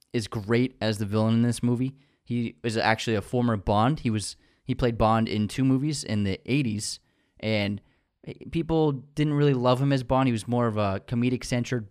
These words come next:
comedic centered performance when he played it, but, uh, I think he's a fantastic actor, and he really showed how talented he was with this movie.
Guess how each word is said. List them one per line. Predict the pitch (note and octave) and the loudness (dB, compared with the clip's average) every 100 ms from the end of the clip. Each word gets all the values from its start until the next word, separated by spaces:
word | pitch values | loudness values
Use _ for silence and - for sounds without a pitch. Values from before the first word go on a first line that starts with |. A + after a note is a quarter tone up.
| - - | -18 -8
comedic | - B2+ B2 - | 0 2 2 0
centered | B2 A#2 G2 | -4 -4 -6
performance | G2 - A2+ B2 A#2+ | -8 0 0 0 0
when | G#2+ | -2
he | A2+ | -2
played | - B2+ | 0 0
it, | B2 - | 0 -2
but, | G#2+ - _ _ - | -4 -4 _ _ -8
uh, | G2+ - - | -6 -4 0
I | C3 | 0
think | C#3+ | 2
he's | C3+ A2+ | 0 -2
a | |
fantastic | G2+ G#2+ A#2 A2 A2 - | 0 -2 0 -2 -2 -2
actor, | G#2 A2+ A#2+ G#2 | -2 -2 -2 -2
and | G2 _ _ _ | -4 _ _ _
he | B2+ A#2+ | -2 0
really | A#2+ A2+ G#2 | 2 2 0
showed | - B2 A2 G#2 | 2 4 4 0
how | A2 G#2+ G2+ - | 2 2 2 0
talented | A#2 A2+ G#2 | 0 2 0
he | G2+ | -2
was | G#2 G#2 | -2 -2
with | G2 | -4
this | G2 | -4
movie. | G#2+ G#2+ F#2+ G2+ | -2 -2 -2 -8